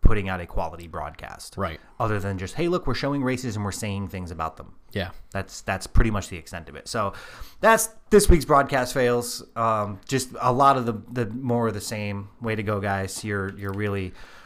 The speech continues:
Speaker 1: racking up
Speaker 2: Yeah.
Speaker 1: the points
Speaker 2: You've
Speaker 1: here.
Speaker 2: plateaued and you're suck.
Speaker 1: <laughs> Right. I guess, does that mean you can't get much worse? I guess they
Speaker 2: <laughs>
Speaker 1: could. If they fired Will or Will stopped showing up for some reason, it would get infinitely worse.
Speaker 2: Yeah.
Speaker 1: Daniel's been better. Uh, Daniel's been okay. He has his moments.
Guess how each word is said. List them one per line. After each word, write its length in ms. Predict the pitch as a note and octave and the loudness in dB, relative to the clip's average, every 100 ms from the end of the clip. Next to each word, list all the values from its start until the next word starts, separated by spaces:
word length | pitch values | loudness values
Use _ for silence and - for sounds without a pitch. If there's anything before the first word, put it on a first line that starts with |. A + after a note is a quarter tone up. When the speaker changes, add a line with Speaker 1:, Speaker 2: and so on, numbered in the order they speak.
| - - | -20 -8
Speaker 1:
racking 420 | G#2+ A#2 A2 A#2+ | 0 2 2 4
up 60 | A#2 | 6
Speaker 2:
Yeah. 160 | C#3+ | 6
Speaker 1:
the 120 | A2 G2+ | 6 6
points 360 | A2+ G#2 G#2+ | 6 4 4
Speaker 2:
You've 100 | C#3 | 4
Speaker 1:
here. 80 | F#2 | 4
Speaker 2:
plateaued 540 | D3+ C#3 D3 F3 D3+ C3+ | 6 6 8 8 8 6
and 120 | A#2+ | 2
you're 100 | A2+ | 2
suck. 380 | - A#2 D#2+ - | 2 2 2 4
Speaker 1:
<laughs> 60 | G3+ - D4 - F4+ - F4 - D#4 - B3+ - | 8 12 12 12 8 10 6 8 4 4 0 2
Right. 360 | B3 F#3 E3 - - - E3+ - D3+ - | 4 4 0 -4 -6 -6 0 4 2 4
I 100 | E3 | 2
guess, 200 | E3 F#3 | 4 4
does 140 | D#3+ | 4
that 120 | D3+ F#3+ | 4 4
mean 120 | F#3 | 2
you 80 | F3 | 2
can't 220 | F#3+ G3 | 2 0
get 120 | G3 | 0
much 220 | F#3 F#3 | -2 2
worse? 280 | G3 F#3+ - - | 2 4 2 4
I 100 | C4 | 6
guess 220 | C4 F#3+ A#3+ | 6 6 6
they 100 | B2+ | 4
Speaker 2:
<laughs> 20 | |
Speaker 1:
could. 600 | - B2+ B2 G#2+ A2+ - - | 4 6 8 6 2 -4 -10
If 120 | - B2+ | -6 -2
they 100 | B2 | 4
fired 380 | D#3 F3+ B2+ | 8 8 6
Will 300 | A2+ C3+ C#3 | 4 4 6
or 120 | B2+ G#2+ | 4 2
Will 320 | G#2+ B2 B2+ | 2 2 2
stopped 500 | - B2 A2 - - | 2 0 0 -6 -14
showing 400 | A#2 B2 G#2+ G#2 | -4 -2 0 0
up 140 | G2+ | -2
for 80 | G#2 | -4
some 180 | A2 G#2 | -4 -4
reason, 240 | G2 G2 | -4 -4
it 80 | G2 | -6
would 140 | F#2+ | -8
get 280 | G2+ G2 - - | -6 -6 -8 -8
infinitely 500 | A#2+ A2+ G2 F2 F#2 | -6 -4 -6 -8 -8
worse. 400 | F#2 F2+ F2+ - - - | -4 -4 -6 -10 -14 -4
Speaker 2:
Yeah. 180 | A2+ - | 0 8
Speaker 1:
Daniel's 380 | C#4 E4 D#4 G3 | 8 8 4 4
been 160 | F#3 | 2
better. 280 | C#3 A#2+ G#2 | 2 0 0
Uh, 140 | C3 | 0
Daniel's 400 | B2+ F3+ B3 C4+ | 2 0 0 0
been 180 | F#3 F#3 | 0 -2
okay. 460 | - C#3 C3+ B2+ B2 | 0 -2 0 -2 -2
He 160 | B2 B2 | -4 -6
has 200 | B2+ B2+ | -6 -6
his 140 | A2 | -6
moments. 480 | A2 A2+ A2+ A#2 | -2 -2 -4 -8